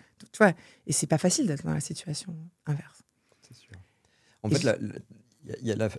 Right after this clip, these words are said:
Speaker 2: le fait, enfin, la réaction de beaucoup de parents, c'est de, de victimiser l'enfant, hein, et, et, et je pense que ça aggrave, en fait, la pro-, ça ne
Speaker 1: Ah
Speaker 2: fait
Speaker 1: oui.
Speaker 2: qu'aggraver la situation parce que la, la, la,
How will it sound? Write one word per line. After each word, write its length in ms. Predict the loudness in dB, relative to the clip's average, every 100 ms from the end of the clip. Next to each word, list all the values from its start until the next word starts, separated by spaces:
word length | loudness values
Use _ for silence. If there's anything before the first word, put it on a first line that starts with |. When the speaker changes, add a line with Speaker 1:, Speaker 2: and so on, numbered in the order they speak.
| -4
Speaker 2:
le 140 | -4
fait, 340 | -2 -6 -6 -14 -10 -8 -10 -16 _ _
enfin, 100 | -2
la 120 | 2 2
réaction 440 | 2 0 -2 -2
de 40 | -2
beaucoup 220 | -2 -4
de 60 |
parents, 360 | -6 -4 -4 -4
c'est 180 | -4 -4
de, 200 | -2 -2
de 160 | -2
victimiser 960 | -4 -4 -8 -16 _ -4 -2 0 0 -2
l'enfant, 500 | -2 -4 -6 -6 -6 -12 _
hein, 120 | -10 -10 -14 -16
et, 180 | -14 -14 _
et, 200 | -10 -8 -10
et 60 |
je 120 | -12
pense 220 | -6 -6 -6
que 100 | -8
ça 360 | -6 -6 -6 -10 _ _ _ _ -4
aggrave, 420 | -4 -2 -4 -4
en 80 | -4
fait, 160 | -4
la 100 | -6
pro-, 240 | -4 -8 -10 _ _ _ _ _ _ _ _
ça 160 | -8
ne 60 | -4
Speaker 1:
Ah 40 | 0
Speaker 2:
fait 60 |
Speaker 1:
oui. 60 | 2
Speaker 2:
qu'aggraver 440 | 2 0 0 0
la 80 | -2
situation 440 | -6 -6 -4 -2
parce 160 | 0 -2
que 100 | -2
la, 160 | -4 -4
la, 260 | -4 -6
la, 220 | -6 -6